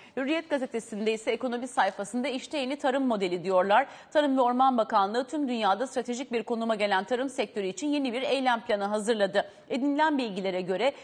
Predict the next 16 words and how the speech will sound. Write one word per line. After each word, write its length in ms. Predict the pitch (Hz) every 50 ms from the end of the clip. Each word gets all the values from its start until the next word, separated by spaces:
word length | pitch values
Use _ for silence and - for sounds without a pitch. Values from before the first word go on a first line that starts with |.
| - -
önümüzdeki 520 | - - 285 277 285 285 247 247 269 - 269
dönemde 440 | 285 247 202 190 180 190 185 254 254
tarımda 500 | - 277 247 226 208 202 208 240 269 254
daha 180 | 262 277 277
aktif 380 | - 226 226 - - 226 - -
destekleme 540 | 214 208 208 - 214 196 - 220 226 220 185
için 240 | 185 - - 214
sayısı 400 | 208 - - 262 233 226 - 320
altmış 360 | - 185 - - 247 - - 247
beşe 180 | 254 - 320
ulaşan 420 | 277 233 202 196 - - 226 247 269
teşvikler 540 | - 240 226 - - 247 - - 202 185
sadeleştirilecek. 1000 | 180 - - 202 190 190 208 208 233 220 - - 262 240 247 247 220 277 294 285 - - - - - -
Çiftçiye 400 | - 311 285 - - 262 262 269
ekim 280 | 254 262 - 302 277 269
öncesi 520 | 240 220 220 190 190 180 - - 294